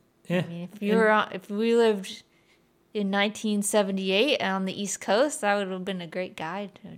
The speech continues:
Speaker 2: take a trip and just
Speaker 1: Yeah.
Speaker 2: go to all those spots.
Speaker 1: Uh, and that valley, it's all on the west side of North Carolina, which North Carolina is very wide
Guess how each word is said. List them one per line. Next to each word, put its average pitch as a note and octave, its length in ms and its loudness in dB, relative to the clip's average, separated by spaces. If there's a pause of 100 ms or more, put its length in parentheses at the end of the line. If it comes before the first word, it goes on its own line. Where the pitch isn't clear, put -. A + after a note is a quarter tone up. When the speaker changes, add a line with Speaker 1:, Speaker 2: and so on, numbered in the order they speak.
Speaker 2:
take - 220 -18
a - 40 -12
trip G3+ 400 -12
and E3 120 -12
just E3+ 120 -4
Speaker 1:
Yeah. C4 120 -6 (880)
Speaker 2:
go - 120 -20
to D3 60 -18
all D3+ 220 -16
those E3+ 100 -16
spots. - 680 -18 (400)
Speaker 1:
Uh, D3 400 2 (140)
and F3 460 2 (640)
that F#3 200 -2
valley, D#3+ 560 2
it's D#3+ 220 0
all E3 380 4
on D3 140 -2
the C#3 60 -4
west C3 240 -4
side A#2+ 320 -6
of A#2 540 -8 (880)
North A#2+ 260 -10 (240)
Carolina, A2+ 560 -14
which - 320 -20
North C#3+ 240 -8
Carolina B2 400 -8
is G#2+ 100 -12
very A2 360 -8 (1400)
wide G#2 440 -14